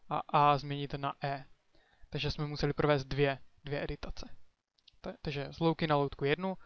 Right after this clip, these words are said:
a z louky na louži dvě. Vzdálenost louky a loutky,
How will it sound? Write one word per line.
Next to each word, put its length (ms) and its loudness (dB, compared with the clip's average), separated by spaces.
a 60 -2
z 60 -2
louky 280 4
na 100 0
louži 280 -2
dvě. 280 -4
Vzdálenost 600 8
louky 440 4
a 80 6
loutky, 560 0